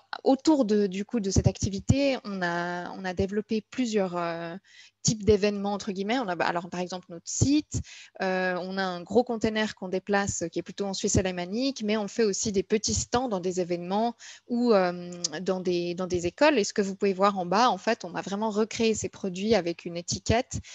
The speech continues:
et les gens peuvent scanner cette étiquette et ils vont, euh, avoir un score de durabilité pour chacun de ces produits.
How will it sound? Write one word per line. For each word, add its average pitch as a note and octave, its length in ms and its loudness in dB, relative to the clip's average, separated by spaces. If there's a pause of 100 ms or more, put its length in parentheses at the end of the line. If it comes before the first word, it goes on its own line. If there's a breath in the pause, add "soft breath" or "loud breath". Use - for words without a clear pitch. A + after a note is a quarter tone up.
(180 loud breath)
et G3 120 4
les G3 100 6
gens A3 160 0
peuvent F3+ 180 -4
scanner A3+ 540 2
cette G3+ 200 -2
étiquette - 600 0 (480 loud breath)
et A#3 320 6
ils G3+ 120 -2
vont, A3 300 -6 (140)
euh, F#3 480 -2 (100)
avoir G#3 300 2
un F#3 80 -2
score B3+ 460 4
de G#3+ 100 2
durabilité G#3 800 2
pour A3+ 280 -2
chacun G#3 480 0 (120)
de F#3+ 180 -6
ces F#3 180 -2
produits. - 520 -6